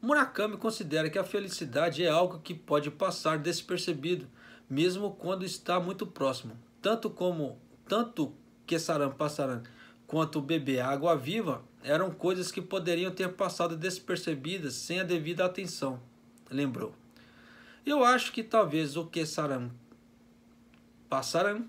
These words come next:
né, nos permitiu encontrar a água-viva. Quem sabe, né? Nada, como é que fala assim? Nada é impossível nesse mundão de meu Deus, né?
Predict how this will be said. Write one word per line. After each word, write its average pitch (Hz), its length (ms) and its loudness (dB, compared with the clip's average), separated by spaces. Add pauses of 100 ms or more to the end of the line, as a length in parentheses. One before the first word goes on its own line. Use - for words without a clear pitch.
(120)
né, 143 260 0
nos 175 400 -4
permitiu - 1300 -4
encontrar 196 560 2
a 190 200 6
água-viva. 151 680 0 (1700)
Quem 359 140 -4
sabe, - 400 -2
né? 143 260 -8 (280)
Nada, 226 500 0
como 208 200 -4
é 196 40 0
que 190 80 -6
fala 170 140 2
assim? 156 140 -2
Nada 190 260 0
é 269 40 2
impossível 220 520 -2
nesse 180 220 0
mundão 165 320 2
de 151 100 -2
meu 151 160 2
Deus, 123 360 -2
né? 135 160 -10